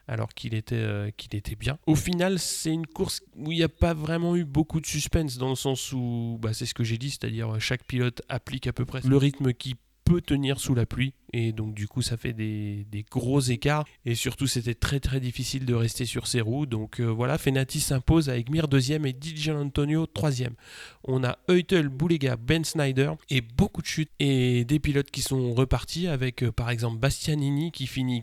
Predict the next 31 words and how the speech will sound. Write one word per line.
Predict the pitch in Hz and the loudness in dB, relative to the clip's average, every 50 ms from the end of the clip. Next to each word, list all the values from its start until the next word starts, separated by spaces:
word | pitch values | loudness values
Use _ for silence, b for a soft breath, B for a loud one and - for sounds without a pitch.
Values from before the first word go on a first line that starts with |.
| - _ | -4 _
quinzième | - 180 180 170 143 131 143 147 147 - | -2 0 2 2 2 2 0 -2 -2 -2
en | - 127 123 123 | -2 -2 0 0
ayant | 127 123 120 | 2 0 0
chuté | 120 - - 127 - 156 160 | 0 -2 -4 -2 -2 -2 -2
deux | 139 127 127 - 147 | -4 -2 2 4 4
fois. | - - - 107 107 - - - - | 4 4 0 -2 -4 -4 -10 -14 -12
Donc, | - 113 110 117 120 123 123 - - 113 | -10 -2 0 2 2 2 0 0 0 2
euh, | 110 110 110 107 107 107 107 107 107 107 | 2 2 4 2 2 2 2 2 2 0
c'était | 110 - - 123 120 - 139 131 | 0 -2 -2 -4 -2 -2 -2 -2
quand | - - 131 | -2 -2 -2
même | 127 131 131 131 | 0 -2 -2 -2
assez, | 117 117 - - 135 131 | -2 -4 -2 -2 -2 0
euh, | 127 120 117 110 107 104 104 104 101 101 98 98 123 123 123 - | 0 0 0 -2 -2 -2 -4 -4 -4 -6 -6 -6 -8 -10 -10 -6
assez | - 120 110 - - 147 135 127 127 123 123 120 120 117 113 - | -6 -6 -4 -4 -4 -2 -2 -2 -2 -2 -2 -2 -2 -4 -4 -6
compliqué, | - 131 123 - 117 - - 135 135 135 135 131 - | -8 -8 -8 -8 -6 -4 -2 -2 -2 -2 -4 -4 -4
très | - - 131 - | -4 -4 -4 -4
piégeux. | - 123 117 110 120 131 156 - | -2 -2 0 2 0 0 0 2
Côté | - 170 160 - 165 156 | 2 2 4 4 2 2
Frenchie, | - - 135 127 - - 202 190 | 4 2 2 2 2 -2 -2 -2
donc | 156 139 131 - | -2 -2 0 -2
on | 139 135 | 0 2
a | 131 135 | 2 2
Jules | 131 131 147 190 214 196 175 | 2 2 2 0 0 0 0
Danilo | 151 165 160 165 165 156 156 165 190 - _ - | 0 0 2 2 2 2 2 0 0 -4 _ -6
qui | - - 131 131 131 | -4 -2 0 2 2
a | 127 123 123 | 4 4 2
chuté | - - - 202 - - 190 190 196 202 - | 2 0 0 -2 -2 -2 0 0 0 -2 -4
alors | - 127 123 131 131 - | -6 -4 -4 -4 -4 -6
qu'il | - - 139 135 131 | -6 -4 -2 -2 0
avait | 127 120 117 120 120 | 0 0 0 -2 0
réussi | 123 147 160 160 147 - - - 170 170 175 185 - | 0 0 -2 0 -2 -4 -4 -4 -4 -4 -4 -6 -8